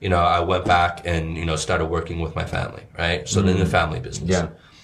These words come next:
Speaker 1: And from day one, though, like, I on-, the only reason I, I went back in it was 'cause I was talked back into it by my father, right?
Speaker 2: Mm.
Speaker 1: And I felt a sense of responsibility
Speaker 2: Yeah.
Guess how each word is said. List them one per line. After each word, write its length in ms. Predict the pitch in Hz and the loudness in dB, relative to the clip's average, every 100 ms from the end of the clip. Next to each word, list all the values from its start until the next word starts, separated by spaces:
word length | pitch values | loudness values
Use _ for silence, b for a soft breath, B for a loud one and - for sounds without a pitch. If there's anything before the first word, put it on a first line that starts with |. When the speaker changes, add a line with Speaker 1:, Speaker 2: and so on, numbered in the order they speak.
| B B B _ _ - | B B B _ _ 0
Speaker 1:
And 280 | 98 95 | 2 2
from 260 | - 98 95 | 0 0 0
day 200 | 131 139 | 4 4
one, 380 | 104 95 95 76 | 4 2 2 0
though, 360 | 78 - - - _ _ _ B B | -6 -8 -12 -18 _ _ _ B B
like, 160 | - 127 | 2 6
I 120 | 135 | 6
on-, 300 | 139 151 185 | 8 6 6
the 60 | 151 | 6
only 260 | 156 220 165 | 6 6 6
reason 460 | 113 120 127 120 | 4 4 6 6
I, 240 | 95 98 101 | 6 4 4
I 160 | 95 95 | 4 4
went 300 | 95 101 98 | 4 4 4
back 260 | 92 95 | 4 4
in 100 | 87 98 | 2 4
it 200 | 110 90 | 4 4
was 300 | 95 90 - | 2 2 0
'cause 280 | - 90 | 0 0
I 120 | - 90 | 2 0
was 220 | 87 - | 0 -2
talked 440 | - 90 87 - - | 2 2 2 -2 -4
back 300 | 87 80 - | -4 -4 -4
into 360 | 85 78 85 | -4 -4 -6
it 160 | 85 - _ _ _ _ _ | -8 -8 _ _ _ _ _
by 100 | - | -6
my 120 | 85 | -6
father, 380 | 78 - - - - | -6 -8 -10 -12 -6
right? 320 | - 95 101 - | 0 2 0 -4
Speaker 2:
Mm. 320 | 90 82 76 87 | -6 -6 -4 2
Speaker 1:
And 580 | 95 92 87 95 92 | 4 4 4 0 0
I 60 | 98 | 0
felt 380 | 95 113 110 - | 2 4 4 4
a 40 | |
sense 440 | 92 - 101 101 - | 2 2 2 2 0
of 440 | 92 87 85 85 - | 2 2 2 -2 -4
responsibility 1080 | 87 82 - 85 82 80 85 87 92 95 87 | -2 -2 0 0 0 -2 0 2 2 0 -2
Speaker 2:
Yeah. 200 | 82 | -4